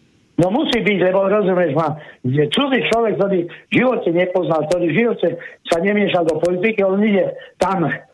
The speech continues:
na pohreb nejakého Lučanského len preto, aby zbytočne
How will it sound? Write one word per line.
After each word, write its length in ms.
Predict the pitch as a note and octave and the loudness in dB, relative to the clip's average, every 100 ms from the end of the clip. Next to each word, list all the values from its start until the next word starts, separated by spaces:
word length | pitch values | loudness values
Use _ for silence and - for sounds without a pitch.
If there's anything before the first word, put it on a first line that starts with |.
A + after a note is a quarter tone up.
| _ - | _ -2
na 80 | D#3 | 0
pohreb 400 | G#3 F#3 F3 D#3+ | 2 2 0 0
nejakého 320 | D#3+ D3 D#3+ | 0 0 0
Lučanského 640 | E3+ E3 D#3 D3+ F#3+ F3 | 0 0 -2 0 0 2
len 160 | D#3+ D3+ D3+ - - | 2 -2 -4 -16 -4
preto, 300 | D#3+ G3+ G3+ | -2 0 0
aby 340 | D#3+ D#3 E3 B2 | 0 0 0 0
zbytočne 640 | A3+ A3 G3 - E3 C#3 | -2 0 -2 0 0 -2